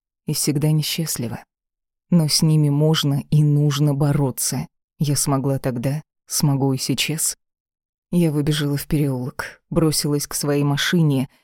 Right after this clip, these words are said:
и чуть не попала под колесо резко повернувшего с проспекта огромного черного Б М В. «Блин», выругалась, вжимаясь в пассажирскую дверь своего авто. «Вы дебил!»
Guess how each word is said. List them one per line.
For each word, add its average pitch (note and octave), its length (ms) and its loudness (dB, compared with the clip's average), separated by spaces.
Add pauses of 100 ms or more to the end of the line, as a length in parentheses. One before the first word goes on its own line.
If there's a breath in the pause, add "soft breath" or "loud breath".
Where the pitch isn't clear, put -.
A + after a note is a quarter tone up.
и D#3+ 140 0
чуть - 360 -2
не E3 140 6
попала D3+ 440 2
под - 200 -4
колесо D3 420 2
резко D3+ 420 2
повернувшего C#3+ 720 0
с - 100 -4
проспекта D3+ 680 -2
огромного D3 800 2
черного C3+ 560 0
Б C3+ 160 2
М C3+ 180 0
В. B2+ 220 -2 (560)
«Блин», D#3 440 0 (340)
выругалась, D3+ 760 2
вжимаясь D3 560 0
в - 40 -14
пассажирскую D3 720 -2
дверь C#3+ 220 0
своего D3+ 420 0
авто. D#3+ 440 -2 (440)
«Вы E3+ 180 6
дебил!» D#3+ 440 6